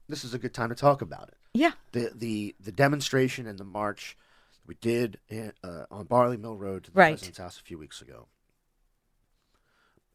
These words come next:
Speaker 1: I've been to, like, a lot of different kinds of protests. I've been to ones with, like, millions of people and ones with, like,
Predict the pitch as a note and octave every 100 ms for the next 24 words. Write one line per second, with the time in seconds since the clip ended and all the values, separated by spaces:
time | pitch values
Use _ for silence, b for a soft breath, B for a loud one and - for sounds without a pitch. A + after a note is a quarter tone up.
0 | - D3+ C3 E3 C#3 C#3+ C3+ B2 A#2 A#2+
1 | A#2 G#2+ - A#2+ - A2 C3 B2+ A#2 -
2 | B2 A#2 E3 F3 G2+ G2 G#2 F#2+ G#2 G#2
3 | G#2+ - F#2+ - _ _ - F2 G2+ A2
4 | A#2 A#2+ B2 C3+ C#3 C#3 b - F#2+ A2
5 | F#2+ G2+ - _ - D#2+